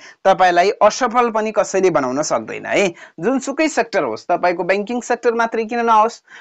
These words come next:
अन्य जहाँसुकै पनि तपाईँ चाहिँ, तपाईँलाई अनसफल अर्थात् तपाईँहरूको चाहिँ असफल बनाउन कसैले सक्दैन। हेर्नुहोस्, क्वेसन नम्बर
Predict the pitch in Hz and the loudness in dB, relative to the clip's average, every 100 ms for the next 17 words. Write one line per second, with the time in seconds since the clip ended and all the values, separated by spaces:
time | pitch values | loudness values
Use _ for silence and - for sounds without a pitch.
0 | - - 254 254 143 151 220 226 - 220 | -4 2 2 0 -4 0 2 0 -4 -2
1 | 240 226 202 214 156 139 120 185 220 _ | 2 2 2 -2 0 0 0 -6 -8 _
2 | _ _ 180 156 139 175 330 - - 180 | _ _ 0 2 4 2 -2 -6 -2 -2
3 | 208 208 - 160 160 175 185 151 147 175 | -2 -2 2 2 2 2 4 2 2 0
4 | 175 160 190 170 175 165 170 170 165 202 | 0 2 2 2 -4 -4 0 0 2 2
5 | 180 196 175 123 123 170 165 - 147 156 | 2 2 2 -2 -2 -4 -4 -4 -2 -2
6 | 151 113 113 117 117 151 269 - 196 - | -2 -4 -4 -4 0 0 0 0 -4 -2
7 | 156 156 196 - | -4 2 2 2